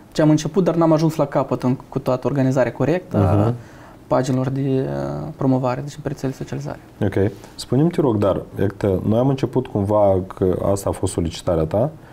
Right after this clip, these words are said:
Speaker 2: pe, cu rețele de socializare, dar oare asta este singura problemă cu care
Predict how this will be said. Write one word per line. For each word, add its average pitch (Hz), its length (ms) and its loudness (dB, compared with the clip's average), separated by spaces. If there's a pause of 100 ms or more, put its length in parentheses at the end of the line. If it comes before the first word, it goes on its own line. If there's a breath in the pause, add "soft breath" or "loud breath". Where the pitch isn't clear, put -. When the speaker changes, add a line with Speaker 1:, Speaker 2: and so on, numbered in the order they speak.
(480 loud breath)
Speaker 2:
pe, 90 480 4
cu - 100 -6
rețele 92 340 0
de 92 100 0
socializare, 85 720 0
dar 82 320 -2
oare 98 340 2
asta 101 340 0
este 98 220 0
singura 151 460 2
problemă 90 720 0
cu - 160 -16
care 87 480 -4